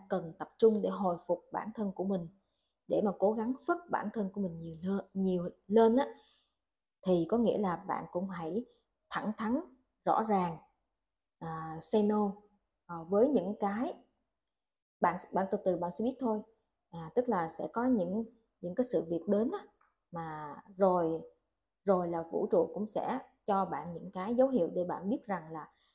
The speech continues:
có những chuyện như thế nào đó mà bạn cần phải say no. Rồi. Cái lá này lật lên, manifesting,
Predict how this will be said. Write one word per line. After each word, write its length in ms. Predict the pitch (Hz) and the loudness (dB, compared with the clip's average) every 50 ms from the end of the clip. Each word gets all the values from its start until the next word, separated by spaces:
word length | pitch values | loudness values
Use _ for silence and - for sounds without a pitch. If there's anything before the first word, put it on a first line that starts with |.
| _ _ _ _ _ _ _ _ _ _ _ _ _ _ | _ _ _ _ _ _ _ _ _ _ _ _ _ _
có 120 | - 208 240 | 2 4 4
những 200 | 285 294 214 214 - | 4 2 0 0 0
chuyện 200 | - 165 - 190 | -2 -2 0 2
như 120 | 208 202 196 | 2 2 2
thế 80 | 208 220 | 0 -2
nào 200 | 226 196 170 165 | -2 -2 -4 -4
đó 360 | 170 165 165 175 196 247 294 | -6 -6 -6 -6 -6 -8 -6
mà 320 | 277 233 196 175 160 156 - - | -4 -4 -4 -4 -6 -8 -8 -10
bạn 160 | 139 - - - _ _ _ - | -10 -10 -12 -18 _ _ _ -4
cần 140 | - 180 170 - | -4 -4 -4 -6
phải 100 | 180 180 | -10 -10
say 180 | - - 196 | -6 -6 -6
no. 260 | 185 180 180 180 175 - _ _ _ _ _ _ _ _ _ _ _ _ _ _ _ _ _ _ _ _ _ _ _ _ _ _ _ _ _ _ _ _ _ _ _ _ _ _ _ _ _ - - - - - - _ _ _ _ _ _ _ _ _ _ _ _ _ - - | -4 -4 -6 -6 -8 -10 _ _ _ _ _ _ _ _ _ _ _ _ _ _ _ _ _ _ _ _ _ _ _ _ _ _ _ _ _ _ _ _ _ _ _ _ _ _ _ _ _ -12 -12 -12 -12 -20 -20 _ _ _ _ _ _ _ _ _ _ _ _ _ -14 -8
Rồi. 160 | - - - - - - - _ _ _ _ _ _ _ _ _ _ _ _ _ _ _ _ _ _ - | -6 -4 -4 -4 -6 -12 -20 _ _ _ _ _ _ _ _ _ _ _ _ _ _ _ _ _ _ 0
Cái 60 | 214 | 2
lá 120 | 214 208 | 2 2
này 160 | 247 262 214 190 | 2 2 2 0
lật 140 | 175 - | 0 0
lên, 160 | 185 185 185 185 - - _ _ - | 0 0 0 -2 -6 -12 _ _ -4
manifesting, 800 | 214 214 214 208 202 202 - 240 233 - - - - 214 202 196 | 0 2 2 2 2 2 0 0 0 0 -6 -2 0 0 0 0